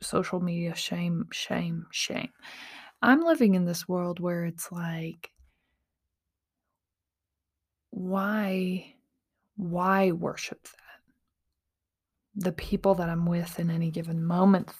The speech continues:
physical space that they take up and the physical space that we take up together in a group, that's what's important to me right now. And everything else is also important, but it has a time and a place.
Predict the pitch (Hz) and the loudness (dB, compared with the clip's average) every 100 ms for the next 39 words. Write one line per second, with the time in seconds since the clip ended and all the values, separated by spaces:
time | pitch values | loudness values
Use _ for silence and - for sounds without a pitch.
0 | - 190 180 185 180 175 - 185 180 - | -2 0 0 -2 -4 -4 -2 0 0 -2
1 | 170 180 - - 185 - - - 185 - | -2 -2 -2 -6 -4 -2 -2 -4 -8 -4
2 | 175 175 - - - - - 175 - - | -4 -4 -2 -2 -2 -2 -2 0 -4 -4
3 | - - - - - - - - - _ | -6 -6 -2 -2 -2 -10 -18 -20 -20 _
4 | - 180 175 175 175 170 170 165 175 175 | -2 2 4 2 0 0 0 -2 -2 0
5 | 175 170 170 - - _ - 175 - 175 | 0 -2 -6 -20 -20 _ -4 -2 -2 -2
6 | - 165 - - - - - - - - | -4 -4 -4 -8 -10 -12 -12 -10 -12 -12
7 | - 180 _ - - - 196 190 185 180 | -14 -18 _ -20 -20 -4 2 4 4 2
8 | - - _ _ _ - 202 202 208 202 | -4 -20 _ _ _ -2 2 4 4 6
9 | 202 262 - 220 - - 196 247 - 240 | 6 6 2 -4 -4 -4 -2 -2 0 2
10 | 190 180 - - 180 170 - - - 180 | 2 0 -2 0 0 -2 -10 -20 -6 -4
11 | - - - 190 190 180 - - - - | -2 -4 -4 -2 -2 -4 -8 -16 -14 -8
12 | 175 170 165 165 165 - 170 - - - | -6 -6 -4 -6 -8 -12 -12 -8 -6 -6
13 | - - | -8 -12